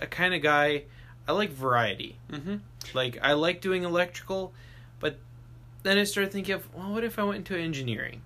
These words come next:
Speaker 2: Mm-hmm.
Speaker 1: Or what if I did this?"
Speaker 2: I know, uh, w-, in the last, last week when we were in school, we did a lot of, um, drafting and blueprint reading and stuff like that. And, uh, during that, I learned, number one, I'm not an artist.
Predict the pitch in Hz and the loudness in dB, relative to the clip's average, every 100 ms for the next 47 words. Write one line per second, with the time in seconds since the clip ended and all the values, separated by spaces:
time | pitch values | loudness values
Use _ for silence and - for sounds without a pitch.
0 | - 165 165 208 - - 156 202 233 226 | -10 -8 -4 -6 -8 -6 -2 0 0 -2
1 | 190 160 123 110 107 - - - - - | -2 -4 -2 -4 -4 -10 -14 -16 -20 -20
2 | - - - 127 139 143 139 131 - 131 | -20 -20 -10 -4 -2 0 0 -2 0 4
3 | 123 120 120 120 131 - 131 127 135 143 | 6 6 2 -6 -10 -4 0 2 4 2
4 | - - - - 135 139 139 - 139 143 | -2 -12 -16 -8 0 2 0 -4 -2 0
5 | 135 131 131 131 127 120 - 143 139 131 | 0 -2 0 2 2 0 -2 0 2 2
6 | 131 131 131 123 120 120 123 117 123 120 | 0 0 0 0 2 2 0 -4 -2 -2
7 | 117 117 113 - 117 139 127 135 - 143 | -2 -6 -10 -14 -4 0 2 0 -2 -2
8 | 135 120 120 143 139 147 135 139 139 139 | 0 -2 0 -2 0 -4 -2 0 0 0
9 | 131 120 143 135 127 131 139 135 - - | -2 -2 -2 -2 -2 0 -2 -4 -12 -20
10 | - - 123 127 127 127 127 127 127 123 | -20 -8 -2 0 0 2 4 4 2 0
11 | - 135 185 240 220 165 208 170 165 135 | -4 -4 2 2 4 2 2 0 0 0
12 | 147 233 254 - - - - - - - | 0 0 -2 -6 -8 -20 -20 -20 -20 -18
13 | - 143 190 233 135 185 233 135 185 233 | -6 0 2 2 2 0 0 -2 0 0
14 | 214 131 123 180 254 - | 0 0 0 0 -4 -10